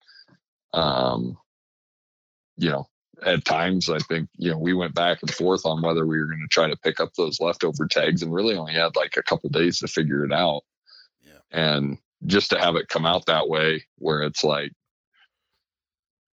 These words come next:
Speaker 1: leftover tags that maybe we should or shouldn't pick up and, you know, a shorter hunt than what we would have wanted to ideally, like, man,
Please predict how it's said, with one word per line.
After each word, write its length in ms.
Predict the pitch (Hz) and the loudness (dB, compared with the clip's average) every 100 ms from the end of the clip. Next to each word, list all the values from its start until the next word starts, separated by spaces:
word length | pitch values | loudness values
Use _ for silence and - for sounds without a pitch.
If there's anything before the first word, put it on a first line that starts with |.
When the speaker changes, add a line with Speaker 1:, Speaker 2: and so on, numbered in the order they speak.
| _ - | _ -4
Speaker 1:
leftover 500 | 110 117 117 107 101 | -2 0 -2 -2 -4
tags 600 | - 123 123 117 110 101 | -2 0 0 0 -4 -2
that 240 | 101 92 | -2 -2
maybe 240 | 98 98 98 | -2 -2 -2
we 160 | 92 | -2
should 360 | - 113 107 98 | -2 0 0 0
or 80 | 90 | -2
shouldn't 540 | - 110 110 110 110 _ | -2 0 -2 -4 -8 _
pick 180 | 110 101 | -4 0
up 340 | 110 110 107 - 87 | 2 2 0 -4 -6
and, 360 | 82 80 80 _ _ - | -6 -8 -12 _ _ -12
you 160 | 90 | -4
know, 260 | 80 80 76 | 0 0 0
a 40 | 90 | 0
shorter 400 | - 98 92 90 | 2 0 0 0
hunt 260 | 98 101 - | -2 -2 -2
than 180 | 98 92 | -2 0
what 200 | 85 - | 0 -2
we 140 | 98 90 | -4 -2
would 160 | 90 | 0
have 180 | 90 82 82 - - | 0 -2 -6 -12 -14
wanted 500 | - 90 92 95 87 - | -6 0 0 0 -2 -2
to 320 | 95 95 101 _ - | -2 -2 -6 _ -6
ideally, 640 | 92 85 85 90 90 80 - _ | -2 -2 0 0 0 -2 -6 _
like, 280 | 82 78 76 _ _ _ _ 80 | -2 -2 -2 _ _ _ _ -6
man, 360 | 85 85 78 | -2 0 -2